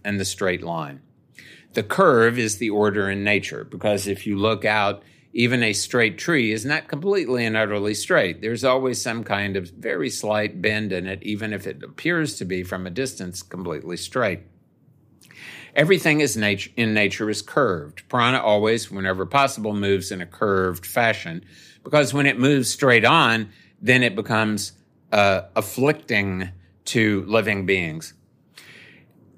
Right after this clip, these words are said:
I-, in the human concept, however, humans have the, they, they, there is a certain substantial awareness of the fact that there are boundaries.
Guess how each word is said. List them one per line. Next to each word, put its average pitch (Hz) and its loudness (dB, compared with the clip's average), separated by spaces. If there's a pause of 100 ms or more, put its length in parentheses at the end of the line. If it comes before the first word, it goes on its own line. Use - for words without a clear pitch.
(200)
I-, 139 4
in 143 4
the 131 4
human 185 2
concept, 107 0
however, 90 0
humans 165 -2
have 120 2 (880)
the, 110 0 (220)
they, 131 2
they, 127 0
there 147 0
is 151 -2
a 131 -4
certain 117 -4
substantial 123 0
awareness 104 0 (120)
of 107 2
the 101 -6
fact 110 0
that 107 -4
there 104 -2
are 101 0
boundaries. 92 -2